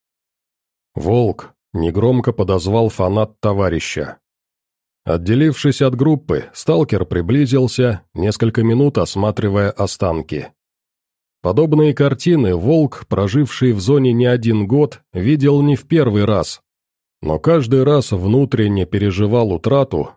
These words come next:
научившись не выказывать свои чувства.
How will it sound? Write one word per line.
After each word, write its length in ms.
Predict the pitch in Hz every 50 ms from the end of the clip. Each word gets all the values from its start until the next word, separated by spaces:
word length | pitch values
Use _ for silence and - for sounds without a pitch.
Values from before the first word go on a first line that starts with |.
| _ -
научившись 800 | - 80 90 98 98 - 170 175 147 - - 147 139 - -
не 120 | 135 139 139
выказывать 640 | 123 117 - - 135 135 120 92 92 82 80 76 -
свои 340 | - - 85 87 92 92 85
чувства. 720 | - - 101 90 78 - - 82 78 76 71 - -